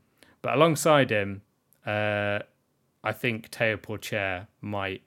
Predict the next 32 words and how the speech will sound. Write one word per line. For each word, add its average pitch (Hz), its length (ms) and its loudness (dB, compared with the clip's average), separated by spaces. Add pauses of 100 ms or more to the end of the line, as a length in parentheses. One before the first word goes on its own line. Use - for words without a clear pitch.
(100)
cause 98 360 -8
a 95 40 -12
bit 101 220 -12
of 95 80 -16
a, 92 240 -10 (260)
a 113 80 -4
headache 95 540 -2
if - 160 -12
he 107 60 -8
goes 98 320 -6
on 95 160 -8
to - 140 -12
win 95 480 -8 (280)
the 107 140 -4
F 90 140 -8
two 117 160 -2
championship, 90 720 -12
which 107 180 -14
he 98 140 -12
is 95 120 -10
currently 117 440 0
leading, 104 500 -4 (920)
um, 95 560 -8 (360)
and 101 200 -8
is, 95 380 -8 (160)
you 104 80 -12
know, 95 160 -8
an 92 80 -8
Alfa 98 260 -10
Romeo 92 320 -8
Junior. 92 500 -10
So, 95 400 -8